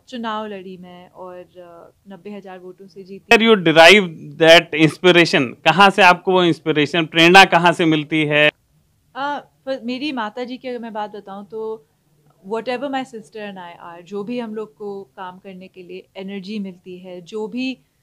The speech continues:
Speaker 1: हम लोग में, अ, आकांक्षाएं हैं अपनी life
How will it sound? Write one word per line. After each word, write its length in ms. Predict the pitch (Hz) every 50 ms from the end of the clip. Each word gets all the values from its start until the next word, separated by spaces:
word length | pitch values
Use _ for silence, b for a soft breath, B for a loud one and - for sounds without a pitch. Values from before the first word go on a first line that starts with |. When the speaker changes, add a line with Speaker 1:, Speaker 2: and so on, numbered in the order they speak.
| _ _ _ _
Speaker 1:
हम 140 | 233 220 208
लोग 280 | 208 208 202 202 196
में, 480 | 196 202 202 196 196 190 196 190 190 - -
अ, 460 | 185 190 185 180 175 175 175 - _ _ _ _ _ _ _ _ _ _ _ _ _ _ -
आकांक्षाएं 720 | 196 196 - 196 196 196 196 - - 214 208 208 226 233
हैं 280 | 226 202 202 196 190 190
अपनी 240 | 190 190 - 190 190
life 260 | 190 185 185 185 185